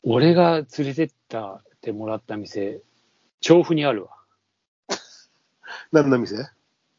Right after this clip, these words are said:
Speaker 1: 牛タン。
Speaker 2: おう。へえ。
Speaker 1: トリエ。
Speaker 2: あ、トリエなんかね。
Speaker 1: あー、
Speaker 2: うん。
Speaker 1: そうなんだ。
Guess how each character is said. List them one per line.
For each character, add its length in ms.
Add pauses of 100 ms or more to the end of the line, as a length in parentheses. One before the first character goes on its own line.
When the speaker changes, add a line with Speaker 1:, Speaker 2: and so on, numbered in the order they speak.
(300)
Speaker 1:
牛 240
タ 120
ン。 180 (580)
Speaker 2:
お 680 (320)
う。 80
へ 320
え。 60 (320)
Speaker 1:
ト 140
リ 160
エ。 140 (1040)
Speaker 2:
あ、 120
ト 160
リ 140
エ 100
な 160
ん 20
か 140
ね。 320
Speaker 1:
あ 60
ー、 920
Speaker 2:
う 40
ん。 20
Speaker 1:
そ 440
う 20
な 160
ん 160
だ。 440